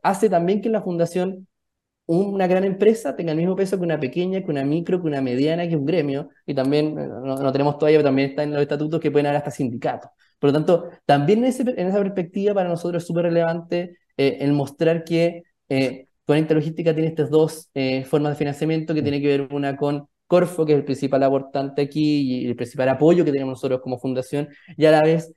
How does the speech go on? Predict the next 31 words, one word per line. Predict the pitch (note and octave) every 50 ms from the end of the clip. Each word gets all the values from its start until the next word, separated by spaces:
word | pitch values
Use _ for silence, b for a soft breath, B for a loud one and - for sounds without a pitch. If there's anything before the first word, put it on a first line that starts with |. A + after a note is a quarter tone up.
| _
el | - C#3+ C#3
mundo | D3 D#3+ G3+ A3 G#3+ G3+
privado | F#3+ F3+ E3 D#3+ D#3 D#3 D#3+ D#3
que | D#3 C#3+
sabe | - - F3 F#3 G3 F3+ C#3 A#2+ B2+ - -
la | - B2+ B2+
relevancia | C3 B2+ B2+ B2+ B2+ C3 B2+ - - B2+
de | B2+
esto | B2+ - C#3
y | B2
sabe | - - D#3 D#3 D#3 D#3
que | D3+ C#3+ C3+
también | - C3+ C3 C3+ D3 D3+ D3+ D3+ - - _ _ _ _
quiere | G#3 A#3 A#3+
generar | A3 G#3 G3 F3 D#3
bienes | D#3 D3+ D3
públicos | D3 - D3+ D3+ D3+ D3+ D#3 D#3+ C#3+
y | C3+
quiere | C#3 F3+ F#3+ F#3 F#3 F#3
que | E3+ D#3+
el | D#3 D3+ -
país | - C#3 C#3+ D3 D3+ D3
también | - C#3 D3+ D3+ D#3 D#3 D3+ - _ _ _ _ _ _ _
crezca | _ G#3+ A3+ A#3+ A3+ - - - - A#2 A#2+ C3 - -
en | C3 B2 B2
el |
desarrollo | A#2+ A#2 - A#2+ B2 A#2+ A2+
logístico. | A2 A2 - A#2+ - _ - - B2
Por | B2 B2+
eso | B2+ - C3+
mismo, | C#3 D3 D#3 D#3 D#3+ E3 E3 E3 B